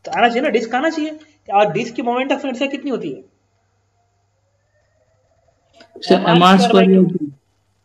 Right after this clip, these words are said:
Speaker 1: होती है एमआर square by two। तो ये
Speaker 2: यस।
Speaker 1: ज्यादा होनी चाहिए ellipse की मोमेंट of inertia से।
Speaker 2: यस sir।
Speaker 1: तो क्या एक स्टेटमेंट सही है?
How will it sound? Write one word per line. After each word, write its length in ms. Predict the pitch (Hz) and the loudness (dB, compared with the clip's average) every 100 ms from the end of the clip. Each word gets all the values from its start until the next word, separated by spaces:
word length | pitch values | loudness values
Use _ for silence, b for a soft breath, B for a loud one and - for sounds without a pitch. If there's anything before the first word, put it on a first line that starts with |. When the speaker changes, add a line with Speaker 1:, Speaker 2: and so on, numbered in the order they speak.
| _ _ | _ _
Speaker 1:
होती 180 | 180 294 | -8 -4
है 60 | 285 | -2
एमआर 180 | 269 | -2
square 200 | 269 254 226 | -2 -4 -4
by 120 | 180 | -4
two। 80 | 147 - _ _ _ _ _ _ 762 _ 784 784 762 _ 719 719 _ _ _ _ _ _ _ - | -10 -16 _ _ _ _ _ _ _ _ _ _ _ _ _ _ _ _ _ _ _ _ _ -2
तो 40 | |
ये 100 | 185 | 2
Speaker 2:
यस। 80 | 165 | 4
Speaker 1:
ज्यादा 220 | 220 220 | 4 4
होनी 140 | 294 247 | 2 0
चाहिए 240 | 339 339 | -6 -6
ellipse 220 | 277 294 | -4 -4
की 80 | - | -6
मोमेंट 260 | 269 269 262 | -8 -6 -6
of 80 | - | -6
inertia 340 | 262 240 220 | -6 -6 -6
से। 100 | 185 - - _ _ _ _ _ _ 330 330 320 330 330 _ _ _ _ _ _ _ _ _ 453 453 440 _ _ _ _ _ _ _ _ _ _ _ _ _ _ _ _ _ _ _ 269 | -8 -12 -20 _ _ _ _ _ _ _ _ _ _ _ _ _ _ _ _ _ _ _ _ _ _ _ _ _ _ _ _ _ _ _ _ _ _ _ _ _ _ _ _ _ _ 6
Speaker 2:
यस 280 | 185 185 | 8 8
sir। 140 | - 139 - - _ _ | 4 0 -4 -20 _ _
Speaker 1:
तो 80 | 190 | -8
क्या 140 | 233 | -4
एक 260 | 220 220 220 | -2 -4 -12
स्टेटमेंट 640 | - - 180 220 220 247 | -16 -18 -12 -10 -8 -8
सही 200 | 240 247 | -6 -4
है? 340 | 294 285 - | -6 -10 -16